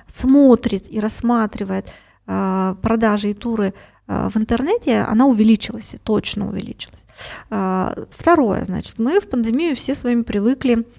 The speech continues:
э, ну, больше потреблять через, э, сеть <clears throat> и информации, и каких-то, э, там, и товаров в том числе, и заказывать, и услуг, э, и, собственно, это на наших клиентах тоже, э, сказалось. То есть, на мой взгляд, если раньше,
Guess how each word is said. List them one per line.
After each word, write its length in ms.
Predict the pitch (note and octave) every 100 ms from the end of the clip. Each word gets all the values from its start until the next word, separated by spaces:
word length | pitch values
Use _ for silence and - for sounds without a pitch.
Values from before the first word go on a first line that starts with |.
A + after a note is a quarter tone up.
| _ - - _
э, 420 | G#3 G3 G3 F#3+ F#3+ A3
ну, 120 | B3
больше 640 | A3 A#3 B3+ - G3+ G3 - _ -
потреблять 520 | G#3+ G#3 G#3 G#3+ A3+
через, 500 | - G#3+ G#3+ - -
э, 180 | G3 G3
сеть 460 | - G#3+ F#3+ - - -
<clears throat> 840 | - C4+ B3 - _ _ _ _ -
и 160 | A3 G3+
информации, 680 | G3+ G#3+ A3 F4 - D4+ C4+
и 380 | - A3 G#3+ - - -
каких-то, 400 | - A3 A3 -
э, 220 | G3+ G3 F#3+
там, 340 | F#3+ F#3+ F#3+
и 80 | F#3+
товаров 440 | G3 A3 F4 D#4 -
в 40 |
том 240 | C#4 B3+
числе, 360 | A#3+ - A#3 A3
и 40 |
заказывать, 640 | G#3+ G#3+ G#3+ G3+ G#3+ G3+ -
и 240 | G3 - _ _ _
услуг, 640 | - - A3 C4 D#4+ F#4 -
э, 160 | A3 G#3
и, 120 | C4
собственно, 460 | - C4 - A#3 G#3
это 240 | G#3+ A#3+
на 80 | G#3+
наших 240 | G#3+ -
клиентах 280 | - A3 -
тоже, 280 | G#3+ G#3+ G3+ - _ -
э, 120 | -
сказалось. 460 | - A#3 G3+ - -
То 100 | G#3
есть, 160 | -
на 140 | G#3+ A3+
мой 200 | C#4 F#4+
взгляд, 360 | B3 A#3 F4+ C#4+
если 220 | - A3
раньше, 460 | A#3+ D4 - G#3